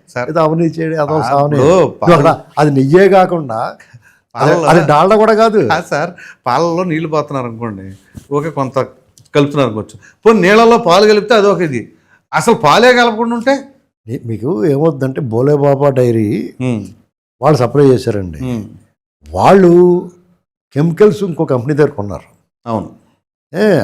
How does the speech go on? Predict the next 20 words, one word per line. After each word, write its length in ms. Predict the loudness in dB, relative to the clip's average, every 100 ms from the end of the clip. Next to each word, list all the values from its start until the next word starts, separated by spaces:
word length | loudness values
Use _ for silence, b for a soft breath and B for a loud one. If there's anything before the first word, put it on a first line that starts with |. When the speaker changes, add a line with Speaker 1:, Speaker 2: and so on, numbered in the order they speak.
| -2
Speaker 2:
అలాగే 680 | 2 2 4 4 4 4 0 -10 _ _ _ -4
వీళ్ళు 200 | -4 -4 -8 -2
పాలు 280 | 2 4 4
కొన్నట్టుగా 580 | 2 -2 -4 -4 -2
ఓ 160 | 2 2
రెండు 240 | 2 0
డైరీల 360 | 2 2 4 2
దగ్గర 160 | 2 0
పాలు 360 | 0 2 2
కొన్నట్టు 280 | 2 -2 -4
చిత్తూరు 360 | -8 -6 -2 2
డైరీ 260 | 4 4
కూడా 220 | 4 4
ఏదో 200 | 4 2
పెట్టారు. 300 | 0 2 0
ఒక 160 | 0 -2
ఏదో 340 | 0 -2 -2 0
డొల్ల 160 | 0
కంపెనీ 320 | 0 -2 0 0
లాంటి, 200 | 0